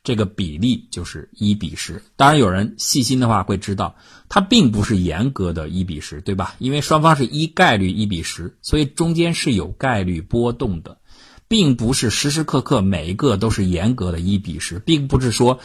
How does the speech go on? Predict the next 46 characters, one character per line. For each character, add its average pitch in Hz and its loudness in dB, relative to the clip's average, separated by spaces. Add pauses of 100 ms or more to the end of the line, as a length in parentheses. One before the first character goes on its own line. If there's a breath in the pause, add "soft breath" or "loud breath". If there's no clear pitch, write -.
(380 loud breath)
呃， 92 -8
甲 107 6
有 120 6
一 147 2
分 131 4
钱 107 2
的 98 2
时 101 -2
候， 101 4
乙 95 2
一 117 0
定 147 4
是 107 0
十 - -2
分 95 0
钱， 80 -8
一 123 -2
定 156 2
积 127 2
累 95 0
了 80 -6
十 - -4
分 92 0
钱， 92 -2
不 107 -4
一 143 0
定， - -4
有 131 0
可 131 4
能 104 4
是 110 0
九 85 -4
分， 95 -2
也 110 0
可 110 -2
能 98 0
是 - -
十 - -4
一 113 2
分、 110 -4
十 - -4
二 117 2
分、 101 -4
十 104 -8
三 110 -2
分 113 -4